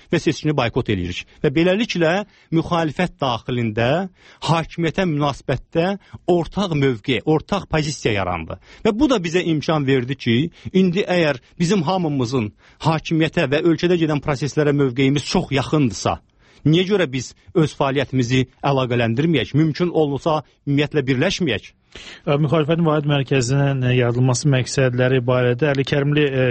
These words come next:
Speaker 2: bir neçə dəqiqə danışdı. Azərbaycan Xalq Cəbhəsi Partiyası sədri Zahid Oruç telefon xəttindədir. Ə, hakimiyyətə loyal hesab edilən Ana Vətən Partiyasının, ə, sədr müavini. Ə, Zahid bəy, ə,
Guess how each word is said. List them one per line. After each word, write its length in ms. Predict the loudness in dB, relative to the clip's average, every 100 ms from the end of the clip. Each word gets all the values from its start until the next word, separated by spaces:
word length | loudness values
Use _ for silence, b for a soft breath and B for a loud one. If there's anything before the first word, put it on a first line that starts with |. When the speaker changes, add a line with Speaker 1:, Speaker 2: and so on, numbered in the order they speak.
| 0
Speaker 2:
bir 120 | 0
neçə 220 | 0 0
dəqiqə 300 | 2 2 2
danışdı. 380 | 0 0 0 0
Azərbaycan 360 | 2 2 0 0
Xalq 120 | 0
Cəbhəsi 240 | 0 0 0
Partiyası 320 | 0 0 0
sədri 240 | 0 0
Zahid 300 | 2 0 2
Oruç 240 | 0 0 0
telefon 320 | -2 2 2
xəttindədir. 640 | 2 2 2 2 2 0
Ə, 540 | -4 -14 -14 -2 2 2
hakimiyyətə 380 | 2 0 2 2
loyal 340 | 2 2 0 -2
hesab 380 | -4 -2 0 0
edilən 320 | 0 2 2
Ana 160 | 2 2
Vətən 320 | 0 0 0
Partiyasının, 640 | 0 0 0 0 2 2
ə, 560 | 0 -6 -18 -20 -2 0 2
sədr 300 | 0 0 2
müavini. 420 | 2 0 0 0 -2
Ə, 240 | -2 0 0
Zahid 240 | 0 0
bəy, 160 | 0 2
ə, 160 | 0